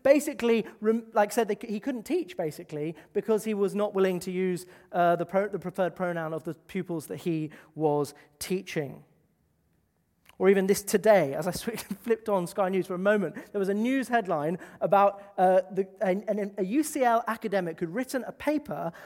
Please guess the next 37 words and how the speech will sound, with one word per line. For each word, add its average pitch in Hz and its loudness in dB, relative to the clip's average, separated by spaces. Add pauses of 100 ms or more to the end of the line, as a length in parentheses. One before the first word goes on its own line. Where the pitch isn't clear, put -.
about 214 6
some 208 -2
Christian 262 -4
schools 156 -2
and 175 -2
how 190 2
they 196 4
had 190 0
been 190 -2
teaching 220 -6
in 233 0
the 240 -2
U 233 -2
K 185 2 (240)
some 208 0
anti-science, 220 0
anti-rationalistic 208 -2 (240)
kind 196 8
of, 180 2
um, 180 2
ideas. 185 2 (320)
And 214 6
I, - 8
we 285 0
don't 311 2
need 302 -2
to - -12
get 254 4
into 294 0
it, 208 -2
the, 214 4
the 214 4
headline, 269 4
but 240 0
my 240 2
point 320 0
is, 240 4